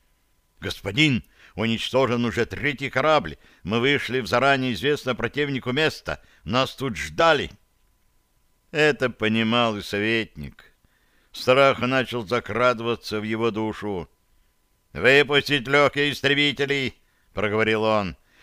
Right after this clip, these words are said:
«Пусть они выжгут все вокруг и не оставят ни одного живого среди этих каменных глыб». С линкора и двух оставшихся кораблей вылетел целый рой мелких букашек,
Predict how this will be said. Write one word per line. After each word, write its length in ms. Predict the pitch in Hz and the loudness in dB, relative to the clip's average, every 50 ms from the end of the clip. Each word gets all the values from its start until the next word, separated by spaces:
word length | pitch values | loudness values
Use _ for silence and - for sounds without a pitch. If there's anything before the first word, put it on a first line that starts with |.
| - - _ | -20 -10 _
«Пусть 420 | - 127 139 139 127 - - - | 2 4 4 4 4 0 2 4
они 220 | 143 139 139 139 139 | 4 4 4 2 0
выжгут 500 | 135 143 143 127 101 92 135 143 110 - | 2 2 0 0 0 -2 -2 -4 -4 -4
все 340 | - - - - 147 143 | -10 -6 0 2 4 6
вокруг 760 | 135 139 127 - - 135 131 139 143 131 120 98 - - - _ _ - _ _ _ _ | 6 4 4 2 0 -4 -4 -2 -2 -2 -2 -4 -6 -10 -20 _ _ -20 _ _ _ _
и 140 | 85 101 117 | -4 -2 -2
не 160 | 123 131 135 | 0 0 0
оставят 560 | 139 - - - - 143 139 139 131 - 73 | 0 -2 -4 -2 2 2 4 4 2 0 -2
ни 180 | 92 110 120 135 | -4 -2 2 2
одного 440 | 143 139 123 120 139 139 139 135 113 | 2 0 0 -2 -2 0 0 0 0
живого 420 | 85 104 131 139 139 135 127 123 | 0 -2 0 2 4 4 4 2
среди 340 | 123 - - 123 131 120 127 | 2 0 -4 -4 -4 -2 -4
этих 320 | 131 113 - 127 117 - - | -6 -4 -6 -8 -10 -8 0
каменных 500 | - 131 127 117 117 117 120 117 107 85 | 0 0 2 2 0 0 0 -2 -4 -4
глыб». 440 | 76 104 110 120 123 113 - - - - _ _ _ _ _ _ _ _ _ _ _ _ _ _ _ _ _ _ _ _ _ _ _ _ _ _ | -4 -4 -2 -2 -2 -4 -6 -12 -20 -20 _ _ _ _ _ _ _ _ _ _ _ _ _ _ _ _ _ _ _ _ _ _ _ _ _ _
С 160 | - - - | -10 -6 -2
линкора 640 | 110 113 117 120 117 - 113 123 127 127 120 120 117 | 0 0 2 0 0 0 2 4 4 6 6 6 4
и 80 | 113 110 | 2 2
двух 240 | 110 120 113 - | -2 -4 -4 -4
оставшихся 800 | 107 107 95 - - 117 117 113 - - 107 104 - - 104 95 | -4 -6 -6 -2 0 0 2 2 0 -4 -10 -12 -8 -6 -6 -6
кораблей 720 | 80 - 101 101 104 98 110 113 117 113 107 92 80 - _ _ _ _ _ _ _ _ _ _ | -2 -2 0 0 0 -2 -2 -2 0 0 -2 -4 -6 -10 _ _ _ _ _ _ _ _ _ _
вылетел 440 | - 92 110 113 110 87 107 110 92 | -2 0 0 0 0 -2 -2 -4 -4
целый 460 | 82 - 139 156 151 147 143 139 139 135 | -4 -2 2 2 2 2 4 4 4 4
рой 340 | 127 135 139 139 139 131 123 | 4 2 2 2 2 2 0
мелких 520 | 120 127 127 123 117 - 120 120 120 110 | 0 0 0 -2 -2 -4 -6 -8 -8 -6
букашек, 760 | 92 104 113 107 - 123 123 123 110 - 113 110 98 - | -4 -4 -4 0 2 2 4 4 2 0 -4 -6 -6 -8